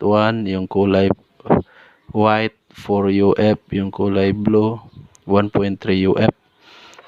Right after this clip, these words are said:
Tapos mayroon din tayong two U F. Tapos one point seven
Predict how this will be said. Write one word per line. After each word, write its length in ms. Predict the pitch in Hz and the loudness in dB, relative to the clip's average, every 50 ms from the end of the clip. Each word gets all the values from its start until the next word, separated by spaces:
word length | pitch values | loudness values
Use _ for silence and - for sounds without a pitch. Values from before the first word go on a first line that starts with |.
| - - | -10 -4
Tapos 400 | 107 104 - - 107 101 - - | -2 -2 0 0 -2 -2 -2 -2
mayroon 380 | 107 98 101 101 104 101 101 | 0 0 0 0 2 2 2
din 180 | 101 101 101 98 | 2 0 0 0
tayong 720 | - 98 98 98 98 101 104 107 107 110 117 120 123 120 - - - - - _ _ _ | 0 0 0 0 0 -2 -2 -2 0 0 -2 -2 -4 -8 -12 -18 -20 -20 -20 _ _ _
two 220 | - 113 104 104 101 | 0 2 4 4 4
U 240 | 98 98 95 92 - | 6 6 6 4 4
F. 160 | 104 110 - - _ _ _ _ _ - - - - - - _ - - - - - | 2 -2 -2 -4 _ _ _ _ _ -18 -18 -18 -18 -20 -12 _ -4 -4 -4 -4 -4
Tapos 640 | 101 104 95 - _ - 113 113 120 123 107 - | -4 -4 -4 -4 _ -2 -2 0 0 -2 -2 -2
one 240 | - 101 95 101 104 | -2 -2 -2 -2 -2
point 240 | - - 101 101 101 | -2 -4 -4 -4 -6
seven 480 | - - - 107 104 101 101 104 101 | -10 -6 -4 -2 -2 0 0 0 0